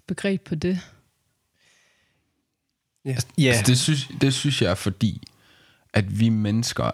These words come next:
Speaker 4: er så egoistiske.
Speaker 2: Ja.
Speaker 4: Altså, øh,
Speaker 1: Mm.
Speaker 4: det, det behøver nemlig ikke at være så stort til, altså, så højtideligt ord, nådegave,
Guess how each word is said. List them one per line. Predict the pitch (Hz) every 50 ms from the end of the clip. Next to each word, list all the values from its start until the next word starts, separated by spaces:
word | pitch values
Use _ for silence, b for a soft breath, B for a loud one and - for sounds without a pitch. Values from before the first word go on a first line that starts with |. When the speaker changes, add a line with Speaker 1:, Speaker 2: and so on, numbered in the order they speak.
| -
Speaker 4:
er | - - 101 104
så | 110 - - - - 107 -
egoistiske. | - - 95 87 82 78 98 - - - - - - - - - _ _ -
Speaker 2:
Ja. | 147 135 127 135 196 b b b b b b b _ -
Speaker 4:
Altså, | 113 110 - 117 101 95 87 - - - - - - - - - - _ _ - - - - _ - -
øh, | - - 101 107 101 101 95 92 92 90 92 b b b b b
Speaker 1:
Mm. | 233 220 185
Speaker 4:
det, | 127 120 120 117 113 -
det | 131 120
behøver | 131 127 127 170 208 208 165
nemlig | 120 107 107 107 113
ikke | 123 123
at | 107 90
være | 107 107 113 120
så | - - 123
stort | - - - 147 135 104 82 -
til, | - - 101 - -
altså, | - 101 - - 92 82 82
så | 80 - - - 107 107 90 - - - - -
højtideligt | - 107 - - - 143 131 107 87 - -
ord, | - - 117 85 76
nådegave, | 82 95 98 107 113 123 - 85 87 87